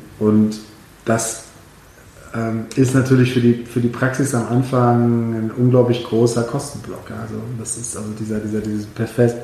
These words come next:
perfekte Jonglieren zwischen wie viele Leute stellst du an zu dem, was du brauchst, hat eine elementare Bedeutung, ist bis, also wir haben bei den ersten zwei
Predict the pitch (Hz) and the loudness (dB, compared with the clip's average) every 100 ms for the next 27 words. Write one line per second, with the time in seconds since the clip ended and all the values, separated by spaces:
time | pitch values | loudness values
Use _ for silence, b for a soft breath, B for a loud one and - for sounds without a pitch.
0 | - 110 117 117 120 110 110 110 110 120 | -6 -2 -2 0 0 2 2 4 4 6
1 | 120 117 120 120 113 - B B B B | 4 0 -2 0 -2 -4 B B B B
2 | B - 117 113 113 113 117 110 110 - | B -2 -2 4 4 4 4 4 2 -4
3 | - 113 113 117 107 123 120 110 113 110 | 2 2 2 -2 -2 0 2 2 2 0
4 | - 107 101 110 120 117 107 120 - - | -4 -8 -2 0 0 -2 -4 -8 -10 0
5 | 135 143 127 113 120 117 110 107 117 135 | 4 6 4 4 2 0 0 2 2 2
6 | 117 117 - 117 - - - - 101 104 | -2 -4 -4 -6 -6 -14 -14 -10 -2 2
7 | 110 113 110 110 110 113 117 123 120 117 | 4 2 2 0 2 0 0 -4 -2 0
8 | 117 117 117 | 4 6 4